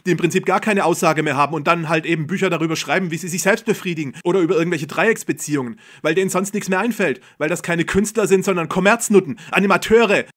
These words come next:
Pausenclowns. Ihr sagt jetzt vielleicht, was regt der sich so auf? Ist doch nur Kunst, Bespaßung, Ablenkung, Freizeitgestaltung. Aber wisst ihr, was ich denke?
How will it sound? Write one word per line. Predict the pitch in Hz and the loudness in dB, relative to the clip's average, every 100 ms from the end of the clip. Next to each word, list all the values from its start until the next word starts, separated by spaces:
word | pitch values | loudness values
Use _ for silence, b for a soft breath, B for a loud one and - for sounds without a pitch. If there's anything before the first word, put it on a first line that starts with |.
| _ | _
Pausenclowns. | - 247 226 208 185 190 160 117 - - _ _ _ _ _ _ _ _ _ _ _ _ _ 151 | 2 4 4 2 0 0 0 -4 -12 -20 _ _ _ _ _ _ _ _ _ _ _ _ _ -6
Ihr | |
sagt | 151 139 | -4 -2
jetzt | 131 - | -4 -4
vielleicht, | 123 120 - - | -6 -6 -10 -20
was | 151 135 123 - | -8 -6 -6 -4
regt | 135 139 | -4 -2
der | 120 | -6
sich | 160 156 | -6 -4
so | 185 | -2
auf? | 147 104 - _ b b | -2 -6 -14 _ b b
Ist | 143 | -8
doch | - | -6
nur | 143 143 | -4 -2
Kunst, | 180 143 113 - _ b b | 0 -2 -4 -14 _ b b
Bespaßung, | 123 - 131 143 - 120 101 - _ _ | -12 -6 -2 -2 -4 -10 -12 -16 _ _
Ablenkung, | 165 165 143 143 135 127 120 117 b b | -10 -6 -4 -4 -4 -6 -6 -12 b b
Freizeitgestaltung. | - 175 202 185 165 156 - 135 156 135 - _ _ _ 135 | -8 -4 -2 -4 -6 -6 -4 -4 -4 -10 -14 _ _ _ -8
Aber | 127 123 | -6 -4
wisst | 165 | -4
ihr, | 131 | -6
was | 107 180 | -6 -6
ich | 180 | -6
denke? | 123 135 160 | -6 -6 -10